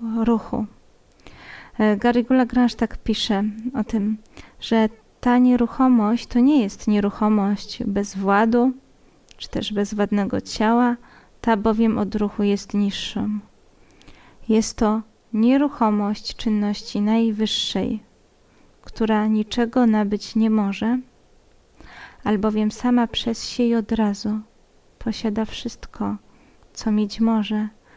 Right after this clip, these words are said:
a jest przy tym zdolna tę pełnię obfitości na zewnątrz przelać. I tak marynarze na statku zdążają do swych zajęć, to w tę, to w inną stronę.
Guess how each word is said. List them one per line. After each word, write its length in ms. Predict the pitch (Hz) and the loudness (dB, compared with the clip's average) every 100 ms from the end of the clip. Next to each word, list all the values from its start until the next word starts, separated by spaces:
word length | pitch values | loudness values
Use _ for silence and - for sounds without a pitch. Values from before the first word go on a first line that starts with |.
| - - _ - | -20 -20 _ -2
a 60 | |
jest 300 | 214 226 240 | 2 2 0
przy 200 | - - | -4 -6
tym 260 | 254 262 247 | -2 2 2
zdolna 540 | 226 - 247 254 247 | 2 0 4 6 4
tę 300 | 247 233 220 | 2 0 0
pełnię 420 | 214 240 233 233 226 | 0 2 4 4 2
obfitości 960 | - - - 220 220 - - 220 220 _ | -2 -8 -4 -4 -4 -8 -2 -2 -2 _
na 160 | 220 208 | 0 2
zewnątrz 800 | 208 202 202 208 208 208 - - | 2 0 2 0 0 -2 -6 -6
przelać. 800 | - - 202 202 - - - - _ - - - - - | -4 0 0 0 -4 -8 -18 -20 _ -20 -20 -20 -20 -8
I 60 | 233 | -4
tak 280 | - 277 240 | 0 0 4
marynarze 640 | 240 226 226 254 277 226 | 4 4 4 4 4 2
na 160 | 202 | 2
statku 680 | 196 - 220 - - 214 233 254 _ | -2 -2 -2 -2 -6 -2 -2 -2 _
zdążają 760 | - - 220 214 233 247 214 202 | -20 0 2 4 4 4 4 2
do 120 | 202 | -2
swych 360 | 196 - 214 196 | -6 -4 -4 -4
zajęć, 720 | - 208 202 202 226 240 - - - _ _ | -2 0 2 0 0 -2 -8 -20 -20 _ _
to 140 | - 226 | -4 -4
w 120 | - | -4
tę, 380 | - 214 220 254 - _ _ | -2 0 2 0 -6 _ _
to 120 | - 226 | -4 -4
w 100 | - | 0
inną 360 | 220 214 220 | 2 2 2
stronę. 640 | 214 - - 240 202 202 | -2 -6 0 2 2 -2